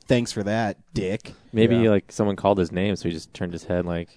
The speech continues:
Speaker 3: Yeah.
Speaker 1: No, he's purposely like that. He doesn't
Speaker 3: Maybe,
Speaker 1: accept awards. He
Speaker 3: maybe,
Speaker 1: doesn't. He's weird.
Speaker 3: maybe Kathy Bates was, like, farting right in front of him,
Speaker 2: <laughs>
Speaker 3: and, and he was just like, "Oh God."
Speaker 1: And then some people are like, "Why can't, why couldn't it be him in front of the Viper Room?"
Speaker 3: Now,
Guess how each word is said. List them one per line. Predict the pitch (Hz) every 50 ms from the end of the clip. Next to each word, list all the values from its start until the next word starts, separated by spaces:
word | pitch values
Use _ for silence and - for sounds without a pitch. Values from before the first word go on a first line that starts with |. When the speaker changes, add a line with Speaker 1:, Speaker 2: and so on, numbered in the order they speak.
| _ -
Speaker 3:
Yeah. | 175 196 202 - 98 98 -
Speaker 1:
No, | 143 160 165 151 135 127
he's | 131 143 135 117 107
purposely | - _ - - 147 127 127 - 131 110
like | 101 104 107 - -
that. | 101 95 87 -
He | - - 120 113
doesn't | 113 - 170 180 170
Speaker 3:
Maybe, | 143 -
Speaker 1:
accept | 101 - 120 117 - -
awards. | 117 113 113 113 113 110 107 110 110 110 -
He |
Speaker 3:
maybe, | 151 175 208
Speaker 1:
doesn't. | 190 160 107 101 98 - _
He's | - 123 127 110
weird. | 90 90 95 92 90 87 92 95 -
Speaker 3:
maybe | 147 175 208 196
Kathy | - 190 175 143 165
Bates | 143 143 147 143 - -
was, | 127 120
like, | 120 113 -
farting | - - - 123 117 117 113 107 107
right | 104 104 107 101
in | 107
front | 101 - 107 104 104
of | 101
him, | 101 98 98 98 110 139 123 104 - - - - _ _
Speaker 2:
<laughs> | _ _ _ _ -
Speaker 3:
and, | 113 107 104 107
and | 95 117 120
he | 139 139
was | 139 135
just | 139 147
like, | 151 135 190
"Oh | 240 262 240 214 196 160 147 - -
God." | 175 180 185 - - 170 147 127 110 101 - _ _ _ _ _ _ _ _ _ _ _ _ _ _ _ _ _ -
Speaker 1:
And | 135 135
then | 139 127
some | - - 123 120
people | 143 131 123
are | 123
like, | 123 -
"Why | 135 - 165
can't, | - 160 147 110 -
why | - 131 147 156 156
couldn't | - - 156 143 127 - -
it | 131 127 -
be | 117 107 104
him | - 120 113 113 113 110
in | 101 101 95
front | - _ - 110 104
of | 101 95
the | 98
Viper | 92 98 95 92 - 95 92
Room?" | 95 95 92 92 101 113 -
Speaker 3:
Now, | - 135 123 120